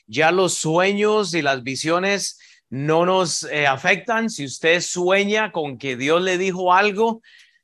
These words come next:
no haga caso. Puede ser que usted, eh, comió mucha pizza o hamburguesas el día siguiente.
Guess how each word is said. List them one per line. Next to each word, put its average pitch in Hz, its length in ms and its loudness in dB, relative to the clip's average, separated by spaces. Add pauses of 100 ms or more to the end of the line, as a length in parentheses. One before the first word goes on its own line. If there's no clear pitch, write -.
(120)
no 147 320 2
haga 175 240 4
caso. 202 380 2
Puede 170 240 4
ser 175 220 0
que 175 160 -2
usted, 175 500 0
eh, 151 300 0
comió 139 280 -4
mucha 175 320 -2
pizza 202 440 0
o 156 80 4
hamburguesas 160 580 -2
el 143 140 -4
día 175 200 2
siguiente. 202 640 0